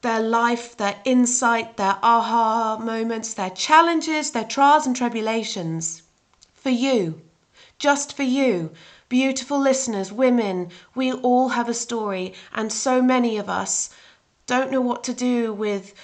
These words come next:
where we are, how we feel, what we think, what's expected of us.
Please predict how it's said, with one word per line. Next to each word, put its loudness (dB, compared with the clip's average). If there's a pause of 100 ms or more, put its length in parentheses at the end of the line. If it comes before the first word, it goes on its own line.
(560)
where 6
we 2
are, 4
how 2
we 2
feel, -2
what -2
we 0
think, -4
what's -2
expected -6
of -6
us. -6